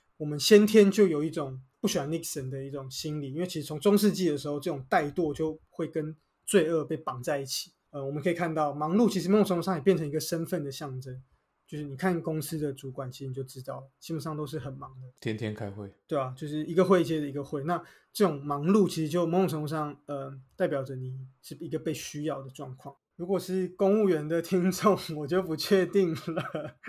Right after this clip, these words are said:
Speaker 2: <laughs> 等一下，公务员全部来挞伐，
Speaker 1: 不是，
Speaker 2: 你说，“哎，哎，怎样？是，是什么意思？”
Speaker 1: 不是，我，我，好，开玩笑，开开玩笑的啦。我是说，但是我，我，就我看到的啦，就是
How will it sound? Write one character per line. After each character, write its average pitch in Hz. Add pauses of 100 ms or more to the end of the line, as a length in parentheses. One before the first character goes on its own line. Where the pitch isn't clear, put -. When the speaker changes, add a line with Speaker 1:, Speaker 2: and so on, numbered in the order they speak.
(760)
Speaker 2:
<laughs> - (160)
等 -
一 -
下， 180 (300)
公 175
务 175
员 147
全 139
部 156
来 127
挞 131
伐， 101
Speaker 1:
不 101
是， 190
Speaker 2:
你 165
说 143
，“哎， 135
哎， 127
怎 110
样？ 110 (120)
是， 110
是 113
什 107
么 95
意 101
思？” 175
Speaker 1:
不 220
是， 214
我， 175 (160)
我， 170 (340)
好， 151 (540)
开 190
玩 185
笑， 190
开 185
开 190
玩 165
笑 180
的 165
啦。 151
我 143
是 170
说， 170 (120)
但 262
是 254
我， 185
我， 170
就 226
我 175
看 202
到 196
的 151
啦， 139
就 165
是 175